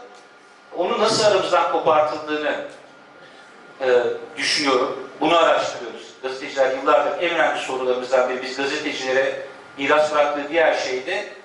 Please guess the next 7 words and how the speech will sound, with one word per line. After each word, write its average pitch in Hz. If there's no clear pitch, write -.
Uğur 165
Mumcu'nun 160
katillerinin 160
bulunması 165
için 160
mücadele 147
etmek. -